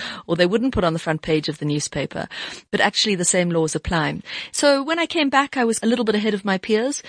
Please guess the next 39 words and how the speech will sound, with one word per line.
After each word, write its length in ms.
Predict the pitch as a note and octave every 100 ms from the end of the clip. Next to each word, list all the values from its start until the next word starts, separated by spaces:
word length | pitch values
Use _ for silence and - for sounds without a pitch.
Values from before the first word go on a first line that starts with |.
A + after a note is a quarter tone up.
| - - -
in 100 | F#3
terms 360 | A3 G#3 G3+
of 120 | F#3+ F3
this 220 | F3+ -
new 160 | F#3 F3
field, 480 | - F#3+ A#3 D4 -
and 380 | F#3 F3 F3 E3+
I 80 | A3
went 200 | A#3 A3+
back 140 | A#3
to 100 | -
Webbers 240 | A3+ A3 -
for 140 | G#3+
a 60 | G#3
bit. 280 | G#3+ - - - - - -
And 120 | A3
then 120 | B3+ D4+
I 80 |
decided 440 | D#4 D4+ A3 G#3+ G3+
that 100 | G3
I 60 | F#3+
wanted 260 | F#3 F#3
to 60 | -
go 140 | F#3
on 120 | F3 F3
my 160 | E3
own, 240 | E3+ E3+ F3
specializing 760 | - A3+ G#3+ G3+ F#3+ F#3 F#3
just 320 | E3 F3+ -
in 120 | - E3
social 360 | D#3+ D#3+ -
media. 340 | D#3 D#3 D3+ -
And 100 | F#3
that 200 | B3 -
was 120 | C4
amazingly 520 | G#3+ F3+ G3+ A3 F3 D#3+
six 380 | - - -
years 200 | D#3+ F#3
ago. 320 | F#3+ D3+ C3